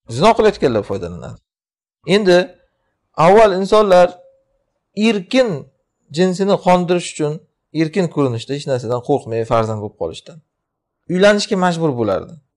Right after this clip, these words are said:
Endi esa biz ana shu, e, odamlarda zino qilayotgan paytda ularni xayolidagi to'siqlarni bu dorilarni, boshqa vositalarni ixtiro qilib olib tashladik.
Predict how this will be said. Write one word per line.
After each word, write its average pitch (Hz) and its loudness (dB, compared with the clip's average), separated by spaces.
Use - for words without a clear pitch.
Endi 233 2
esa 226 2
biz 196 -4
ana 180 2
shu, 233 2
e, 104 -14
odamlarda 175 4
zino 156 0
qilayotgan 165 0
paytda 165 2
ularni 156 2
xayolidagi 156 2
to'siqlarni 170 2
bu 170 -4
dorilarni, 165 4
boshqa 151 0
vositalarni 151 2
ixtiro 156 0
qilib 240 2
olib 160 2
tashladik. 110 -6